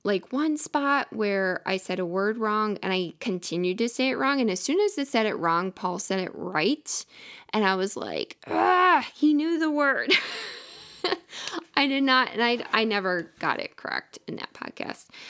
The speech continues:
Um, but anyway, so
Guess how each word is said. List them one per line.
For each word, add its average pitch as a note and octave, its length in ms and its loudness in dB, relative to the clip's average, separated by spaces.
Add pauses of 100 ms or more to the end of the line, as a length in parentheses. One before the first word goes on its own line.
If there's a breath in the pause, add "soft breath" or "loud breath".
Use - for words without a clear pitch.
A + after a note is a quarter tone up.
(300 loud breath)
Um, G#3+ 380 2 (1300)
but F#3+ 120 0
anyway, E3 400 0
so A#3+ 380 2